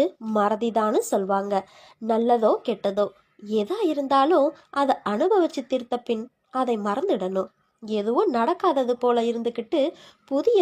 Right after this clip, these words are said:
ஒண்ண யோசிக்கணும். அந்த புதிய ஒண்ணு ஆனந்தத்திற்கு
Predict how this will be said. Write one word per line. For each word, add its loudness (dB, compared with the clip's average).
ஒண்ண -2
யோசிக்கணும். -2
அந்த 0
புதிய 0
ஒண்ணு -2
ஆனந்தத்திற்கு 0